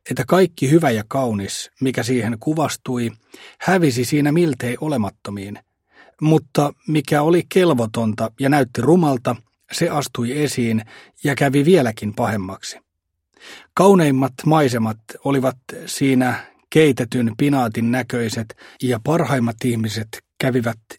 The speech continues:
inhoittaviksi tai seisoivat päällään ilman vatsaa. Kasvot vääntyivät niin, ettei niitä tuntenut,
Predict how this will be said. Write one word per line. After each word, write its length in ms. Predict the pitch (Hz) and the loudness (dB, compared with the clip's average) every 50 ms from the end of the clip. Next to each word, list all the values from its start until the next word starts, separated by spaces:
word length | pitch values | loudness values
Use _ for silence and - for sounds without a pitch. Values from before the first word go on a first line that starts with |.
| _ - | _ -4
inhoittaviksi 1120 | 165 151 165 170 143 107 113 113 110 107 - _ - 120 110 110 110 107 - - - 117 110 - _ _ _ _ _ _ _ - | -2 0 2 2 2 0 -2 -4 -6 -8 -10 _ -6 -6 -4 -4 -6 -6 -8 -10 -10 -10 -12 -14 _ _ _ _ _ _ _ -2
tai 380 | 135 127 120 120 120 120 120 - | -2 0 0 0 -2 -2 -4 -6
seisoivat 600 | - - 160 175 170 131 - 117 110 107 113 110 - - | -2 2 4 4 4 2 0 -2 -4 -6 -6 -8 -10 -8
päällään 540 | - 143 135 120 101 95 98 98 98 95 - - _ _ _ - | -6 -4 -4 -4 -6 -8 -10 -12 -14 -16 -16 -20 _ _ _ -2
ilman 380 | 160 147 131 120 110 110 113 | 2 2 2 2 2 0 -2
vatsaa. 480 | 120 135 131 131 - - - 98 92 _ _ _ _ _ _ _ _ _ _ _ _ _ _ _ _ - - - - - - _ _ | 0 -2 -2 -4 -6 -12 -14 -14 -18 _ _ _ _ _ _ _ _ _ _ _ _ _ _ _ _ -20 -20 -20 -20 -20 -20 _ _
Kasvot 480 | - 165 180 165 - - 120 107 - | 4 4 4 4 2 -2 -4 -4 -4
vääntyivät 580 | 120 127 143 139 127 110 - 113 110 107 113 110 - - | -2 -2 0 -2 -2 -2 -4 -6 -6 -6 -6 -8 -6 -4
niin, 400 | 135 131 127 120 117 113 107 - _ _ _ _ _ _ - | -2 0 0 0 -2 -4 -6 -8 _ _ _ _ _ _ 0
ettei 360 | 190 170 - - - 123 123 | 0 0 0 -2 -4 -2 0
niitä 280 | 135 147 151 147 - 143 - | 2 0 0 0 -4 -4 -2
tuntenut, 680 | 156 151 143 127 117 120 113 113 110 110 - - - | 0 0 0 0 -2 -2 -4 -6 -8 -10 -14 -18 -20